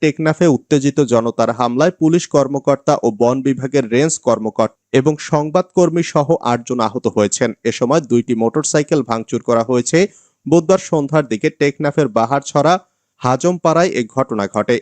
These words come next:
জানা গেছে, টেকনাফের বাহারছড়া হাজমপাড়া বন বিভাগের রিজার্ভের জায়গায় নির্মাণাধীন একটি স্থাপনা ভাঙতে গেলে বন বিভাগের চার সদস্যকে স্থানীয়রা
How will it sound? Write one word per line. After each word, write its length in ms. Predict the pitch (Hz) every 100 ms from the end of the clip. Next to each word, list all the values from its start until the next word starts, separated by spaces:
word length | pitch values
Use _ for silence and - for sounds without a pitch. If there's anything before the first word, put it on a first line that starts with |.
| -
জানা 260 | 107 120 110
গেছে, 280 | 113 -
টেকনাফের 540 | 180 156 147 151 143 143
বাহারছড়া 680 | 113 120 151 - - 165 165
হাজমপাড়া 500 | 127 110 123 123 127
বন 280 | 113 113 120
বিভাগের 400 | 131 135 143 151 113
রিজার্ভের 520 | 120 110 135 139 143
জায়গায় 460 | 117 104 101 123 175 _ _ -
নির্মাণাধীন 640 | 135 147 165 165 156 180
একটি 260 | 143 - 123
স্থাপনা 420 | - 123 120 113
ভাঙতে 400 | - 113 117 131
গেলে 300 | 107 107 165 - _ -
বন 220 | 110 139 147
বিভাগের 400 | 147 151 151 165
চার 200 | - 123
সদস্যকে 720 | - 117 117 - 135 - 131
স্থানীয়রা 540 | - 127 123 123 143